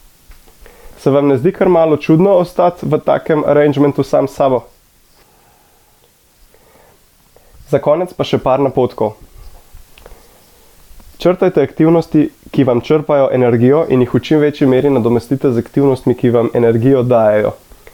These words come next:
Če nimate možnosti v popolnosti črtati teh aktivnosti,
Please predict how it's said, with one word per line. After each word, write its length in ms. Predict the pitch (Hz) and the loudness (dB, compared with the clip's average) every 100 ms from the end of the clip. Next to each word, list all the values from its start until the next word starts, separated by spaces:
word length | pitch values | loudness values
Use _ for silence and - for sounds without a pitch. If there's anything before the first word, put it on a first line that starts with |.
| - | -8
Če 120 | - 135 | 0 2
nimate 320 | 170 175 160 | 2 2 0
možnosti 640 | 147 151 147 135 - 127 117 | 2 2 0 -4 0 -2 0
v 80 | 123 | -2
popolnosti 640 | 120 113 147 170 175 185 | -2 -2 -2 0 -2 -4
črtati 480 | 180 175 170 160 - - | -2 -2 -2 -6 -6 -4
teh 180 | 156 156 | -2 -2
aktivnosti, 640 | - 160 151 143 143 | -2 0 0 0 -2